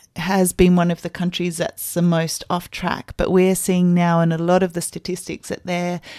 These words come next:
one of the ones that has made the most progress, particularly in terms of people getting access to sanitation. And again, it's due to a collaboration. The government has, um, really set some ambitious goals. So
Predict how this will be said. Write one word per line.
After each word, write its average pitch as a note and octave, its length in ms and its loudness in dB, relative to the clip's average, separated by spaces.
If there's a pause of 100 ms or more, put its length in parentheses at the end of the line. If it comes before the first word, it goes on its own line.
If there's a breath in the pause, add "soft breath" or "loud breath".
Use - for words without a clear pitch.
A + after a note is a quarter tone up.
(280 loud breath)
one F3+ 160 2
of F3 100 -2
the E3+ 100 0
ones E3 280 -2
that - 120 -12
has E3+ 460 -12
made E3+ 380 -2
the E3+ 80 -2
most D#3+ 400 -4
progress, - 500 -4
particularly F#3+ 560 -6
in F3+ 80 0
terms E3+ 320 -4
of F3 100 -8
people E3 300 -8
getting E3 320 -6
access - 500 -8
to F3 360 -2
sanitation. F3+ 800 -6 (500 loud breath)
And F#3 140 0
again, G#3 420 4
it's - 180 -6
due G3 460 -2
to F3+ 240 0
a E3 60 2
collaboration. E3+ 960 -4
The D#3+ 80 -10
government F#3 680 -4
has, - 460 -8
um, E3 380 -4 (380 loud breath)
really G3 360 8
set - 280 -6
some F3 120 -2
ambitious E3 520 -4
goals. G3+ 440 -4
So E3+ 440 -6